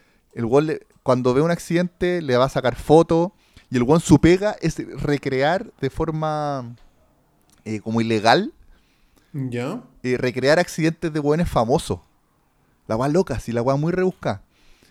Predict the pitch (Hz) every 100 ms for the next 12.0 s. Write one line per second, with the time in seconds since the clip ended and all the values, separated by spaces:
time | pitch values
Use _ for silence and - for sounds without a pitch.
0 | _ - 107 151 135 139 113 151 190 226
1 | 147 135 135 135 - _ - 208 233 151
2 | 147 156 196 - 202 - 175 175 202 220
3 | - _ 135 127 120 117 120 120 127 156
4 | 160 151 139 131 127 151 185 180 185 185
5 | 196 214 277 _ _ _ _ _ - 139
6 | 139 131 139 135 131 131 - 143 127 151
7 | 151 131 160 185 - 107 107 127 120 117
8 | 120 127 - - 185 185 190 294 - _
9 | - 151 143 156 160 156 156 - 160 135
10 | - 131 123 123 135 147 151 139 143 170
11 | 180 175 170 165 156 - 175 151 147